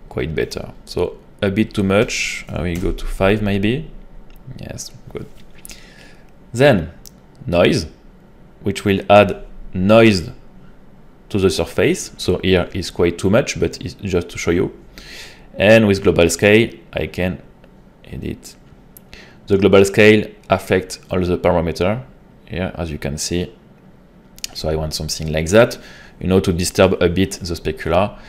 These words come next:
And here the value is quite too much, just a bit, a bit, maybe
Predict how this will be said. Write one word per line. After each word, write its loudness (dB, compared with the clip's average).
And -2
here 0
the -2
value -2
is -6
quite -6
too -12
much, -8
just -8
a -8
bit, -8
a -6
bit, -6
maybe -6